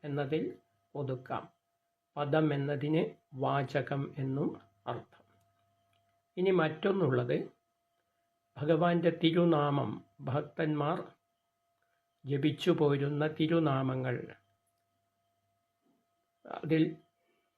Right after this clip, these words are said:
പ്രധാനമായി ഒന്നിച്ച് മാലാമന്ത്ര രൂപത്തിൽ പറയാവുന്നത് വിഷ്ണു സഹസ്രനാമം, ശിവസഹസ്രനാമം, ലളിതാ സഹസ്രനാമം മുതലായ അനേകമനേകം സഹസ്രനാമങ്ങൾ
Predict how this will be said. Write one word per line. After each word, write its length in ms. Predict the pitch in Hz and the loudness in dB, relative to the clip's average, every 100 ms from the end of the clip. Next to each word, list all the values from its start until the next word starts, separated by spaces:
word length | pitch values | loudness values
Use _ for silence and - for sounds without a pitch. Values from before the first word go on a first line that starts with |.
| - | -10
പ്രധാനമായി 640 | 147 127 151 151 147 147 | -4 4 6 6 4 4
ഒന്നിച്ച് 460 | 139 147 156 156 160 | 2 4 2 2 0
മാലാമന്ത്ര 840 | 143 143 143 147 156 151 147 147 | 0 2 4 6 6 4 2 2
രൂപത്തിൽ 640 | 147 147 143 143 - 143 139 | 2 2 0 -2 -4 -6 -4
പറയാവുന്നത് 880 | 131 139 139 139 139 139 160 - - - | -4 0 0 0 0 0 -2 -2 -6 -10
വിഷ്ണു 320 | 135 - 143 | -8 -4 -4
സഹസ്രനാമം, 1040 | 135 131 143 - 147 135 139 139 143 147 - _ _ _ _ _ _ _ _ _ _ _ _ _ _ _ _ | -2 -2 -2 -4 -6 -4 -2 0 -2 -4 -10 _ _ _ _ _ _ _ _ _ _ _ _ _ _ _ _
ശിവസഹസ്രനാമം, 1400 | 156 151 147 147 127 139 - 143 139 131 135 143 143 151 - _ | -2 -2 0 -2 -2 -4 -4 -2 0 0 0 -2 -4 -10 -16 _
ലളിതാ 460 | 139 143 143 139 143 | -6 -4 -2 0 -2
സഹസ്രനാമം 1040 | 143 143 135 139 - 143 139 135 131 135 - - | -2 -6 -8 -10 -8 -6 -4 -4 -6 -8 -14 -10
മുതലായ 500 | 139 143 139 139 139 - | -4 -2 -2 -2 -2 -2
അനേകമനേകം 1300 | 143 147 156 165 170 156 147 147 147 151 147 143 143 | 0 2 4 4 4 2 2 2 2 0 0 0 -2
സഹസ്രനാമങ്ങൾ 1300 | - 139 135 143 - - 175 175 160 156 151 139 | -2 -2 0 0 -2 -2 2 6 6 4 2 0